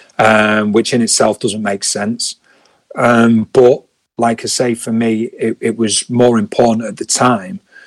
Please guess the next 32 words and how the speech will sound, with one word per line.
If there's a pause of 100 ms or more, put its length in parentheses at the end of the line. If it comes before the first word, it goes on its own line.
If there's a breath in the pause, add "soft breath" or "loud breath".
(200 soft breath)
to
get
back
to
the
Premier
League (220)
more
than,
more
than
anything,
as
in
terms
of
the
financial
side
of
things.
And
I
was
always
of, (520 soft breath)
I
was
always
of
the
opinion,